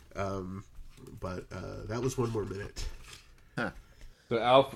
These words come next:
Speaker 3: Al, fli-, Al flipped his cup after One More Minute behind him.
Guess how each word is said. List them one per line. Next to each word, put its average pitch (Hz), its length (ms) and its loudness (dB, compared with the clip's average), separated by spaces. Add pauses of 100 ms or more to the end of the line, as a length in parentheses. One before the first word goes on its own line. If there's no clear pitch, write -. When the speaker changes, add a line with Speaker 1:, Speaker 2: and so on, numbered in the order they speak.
(120)
Speaker 3:
Al, 139 200 12
fli-, 156 320 12
Al 151 220 12
flipped 170 280 6
his 165 160 4
cup 120 520 8
after 117 480 4
One 117 220 4
More 117 180 4
Minute 104 380 0 (300)
behind 95 420 -2
him. 92 240 -4